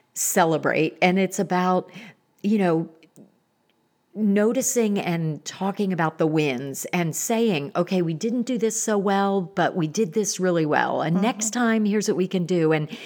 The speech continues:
Speaker 1: and pausing enough to give feedback and to celebrate and to, um, you know, again, really encourage people to move forward. So
Speaker 2: Mm-hmm.
Speaker 1: that's how I like to break it down and think about it.
Speaker 2: No, I think,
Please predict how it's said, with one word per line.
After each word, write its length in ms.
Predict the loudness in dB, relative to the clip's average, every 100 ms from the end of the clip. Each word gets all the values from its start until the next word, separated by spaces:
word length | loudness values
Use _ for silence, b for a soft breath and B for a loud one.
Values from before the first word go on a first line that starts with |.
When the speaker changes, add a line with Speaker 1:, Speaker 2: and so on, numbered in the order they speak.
| B B B
Speaker 1:
and 220 | -2 -2 -4
pausing 880 | -10 -6 -2 -2 0 0 0 -2 -4
enough 840 | -2 0 2 2 2 -2 -8 -16 B B B B
to 120 | -6
give 380 | -4 -2 0 0
feedback 720 | -2 -2 -2 0 0 -2 -6 -4
and 160 | -2 0
to 80 | -2
celebrate 720 | -2 -2 0 0 2 0 0
and 240 | -2 -4
to, 300 | -2 0 0 -2 B B B
um, 420 | -4 -2 -2 -4 -8 _ _ -6
you 160 | -2
know, 200 | 0 0 0
again, 640 | 0 0 0 -4 -4 -4
really 480 | -2 0 2 2 0
encourage 560 | -4 -6 -4 -4 -4 -6
people 360 | -6 -4 -6
to 260 | -6 -6 -4
move 240 | -4 -6
forward. 580 | -2 -2 -2 -4 -10 -8
So 260 | 2 4 4
Speaker 2:
Mm-hmm. 140 | 2
Speaker 1:
that's 240 | 0 0
how 220 | 0 0 2
I 160 | 2
like 200 | 0 0
to 100 | -6
break 260 | -2 0 0
it 80 | 0
down 220 | 0 0
and 100 | -4
think 180 | -6 -4
about 280 | 0 0 0
it. 180 | -6 -8 -2
Speaker 2:
No, 100 | 2 2
I 180 | 2
think, 320 | 0 -2 -4